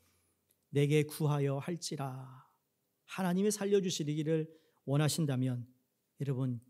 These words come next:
기도함으로 말미암아 올해 열심히 기도하여 하나님의 살려주시는 은혜를 누릴 수 있기를 주의 이름으로 축원합니다. 두 번째, 살아나려면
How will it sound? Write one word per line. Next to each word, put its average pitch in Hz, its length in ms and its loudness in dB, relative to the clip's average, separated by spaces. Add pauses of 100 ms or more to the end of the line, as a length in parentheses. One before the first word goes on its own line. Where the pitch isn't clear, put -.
(120)
기도함으로 175 720 6
말미암아 127 680 2 (520)
올해 180 460 10
열심히 285 560 8
기도하여 147 760 4 (260)
하나님의 160 580 0
살려주시는 180 840 0
은혜를 139 340 2
누릴 160 220 2
수 185 120 0
있기를 180 280 0
주의 - 160 -4
이름으로 135 440 -2
축원합니다. 139 800 0 (600)
두 - 140 -4
번째, 220 600 6
살아나려면 143 1160 2